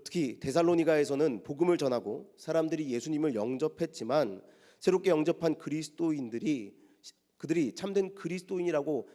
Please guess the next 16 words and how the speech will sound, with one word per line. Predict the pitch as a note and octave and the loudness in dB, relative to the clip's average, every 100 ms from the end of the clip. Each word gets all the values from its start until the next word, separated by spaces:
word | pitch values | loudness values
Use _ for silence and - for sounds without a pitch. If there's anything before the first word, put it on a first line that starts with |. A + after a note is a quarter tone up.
| - | -16
생각할 | - F#3+ F#3 - E3+ E3 D3 - | -6 -2 -2 -2 0 2 0 -8
겨를도 | - B2 D#3+ B2+ | -4 0 2 2
없이 | - - F2+ _ _ _ | 0 -14 -14 _ _ _
삼 | - - A#3 A3 | -14 -6 -6 -4
주 | A3 | -2
만에 | B2+ F#2+ A2+ A#2+ _ _ | -2 -4 -6 -8 _ _
바울은 | - A2 C3+ G#2+ F#2+ | -6 -4 0 -2 -4
데살로니가를 | A2 C3 B2+ A#2 G#2+ G2 A#2+ A#2+ | -6 -4 -4 -4 -6 -6 -6 -4
떠나야만 | B2 C3 B2 A#2 | -6 -4 -4 -6
했습니다. | G#2+ - G#2 - - _ _ _ _ | -10 -14 -18 -20 -20 _ _ _ _
과연 | - D3+ D3+ | 2 4 4
이들이 | C#3+ D#3 C3+ | 2 0 0
핍박을 | - - E3 D#3+ | -4 -4 -2 -2
견뎌낼 | C3 A#2+ C3+ B2+ | -4 -4 -4 -4
수 | C3 | -6
있을까? | G#2 - A#2 E3 | -12 -12 -12 -14